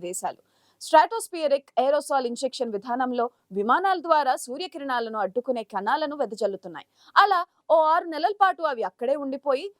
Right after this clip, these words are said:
సూర్యతాపాన్ని తగ్గిస్తాయి. కానీ అలా సూర్యకాంతిని డిమ్మింగ్ చేయడం వల్ల కొన్ని చోట్ల విపరీతమైన వర్షాలు, మరికొన్ని చోట్ల విపరీతంగా మంచు కురిసే అవకాశం ఉంటుంది. దాంతో కొన్ని దేశాల్లో కరువు పరిస్థితులు ఏర్పడవచ్చు. వ్యాధులు కూడా ప్రబలే అవకాశం కూడా ఉందని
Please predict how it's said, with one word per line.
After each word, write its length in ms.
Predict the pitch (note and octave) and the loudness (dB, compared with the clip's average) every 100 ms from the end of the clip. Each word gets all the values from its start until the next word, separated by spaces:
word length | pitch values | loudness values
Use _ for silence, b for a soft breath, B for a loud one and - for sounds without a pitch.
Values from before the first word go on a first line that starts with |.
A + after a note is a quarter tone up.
| - - | -12 -2
సూర్యతాపాన్ని 720 | G4+ A#4 G#4+ D4+ C4 A#3 - | 0 2 2 2 0 -2 -4
తగ్గిస్తాయి. 440 | A3 - - D#3 - _ _ - | -8 -10 -12 -12 -14 _ _ -4
కానీ 260 | F3+ F3+ C4 G3+ | -2 -2 -2 0
అలా 160 | A3 A3 - | 2 2 -2
సూర్యకాంతిని 680 | F3+ B3+ D4+ D4+ D#4 C4+ C#4 G#3+ | -2 -2 0 -2 -2 -8 -8 -8
డిమ్మింగ్ 340 | D#4+ A4+ A4+ E4 | -8 -6 -4 0
చేయడం 280 | C#4 B3 A#3+ | 2 2 0
వల్ల 240 | G#3 F#3 F#3+ _ _ G4 | 0 0 -4 _ _ -2
కొన్ని 180 | G4 G4 | -2 0
చోట్ల 240 | G4+ A4 E4 | 0 0 -2
విపరీతమైన 520 | C#4 E4 G4 F4 C#4+ G#3+ F#3 | -4 -4 -4 -2 0 0 0
వర్షాలు, 400 | G3 B3 A#3 - _ - | 2 2 2 -2 _ -2
మరికొన్ని 360 | E4 G4+ G#4 F4+ D#4 | 0 0 -4 -4 -4
చోట్ల 180 | C4 A3 | -4 -4
విపరీతంగా 500 | F#3+ A#3 C4 D#4 D4+ C#4+ | -4 -2 -2 -2 -4 -4
మంచు 180 | C4 - | -4 -4
కురిసే 180 | C4 B3 G#3+ | -4 0 -2
అవకాశం 360 | F#3+ D4+ D#4 E4 | 0 -4 -4 -8
ఉంటుంది. 280 | G3+ F3+ D#3 _ _ _ F#3+ | -10 -14 -18 _ _ _ 2
దాంతో 260 | A#3+ C#4 C4+ B3+ | 2 2 -2 -2
కొన్ని 160 | A#3 A3 | -4 0
దేశాల్లో 400 | A3+ C4+ A#3+ A#3 C4+ | 0 2 0 0 -2
కరువు 200 | A3+ B3 C#4+ | -2 -2 -2
పరిస్థితులు 400 | B3 - A3 A3 F#3+ | -4 -4 -6 -4 -2
ఏర్పడవచ్చు. 500 | G3 G3 D#3+ - - - _ _ F#3 | -4 -6 -6 -8 -14 -20 _ _ 2
వ్యాధులు 320 | G#3+ A3+ D#4 E4 | 4 4 0 -6
కూడా 160 | D#4 D#4 D4 | -4 -2 -2
ప్రబలే 260 | C#4+ D4 C#4 | -2 0 0
అవకాశం 400 | C#4 D4 C#4+ C#4+ C#4 | 0 -2 -2 -4 0
కూడా 140 | B3+ B3+ | 2 2
ఉందని 240 | A3+ A3 | -2 -6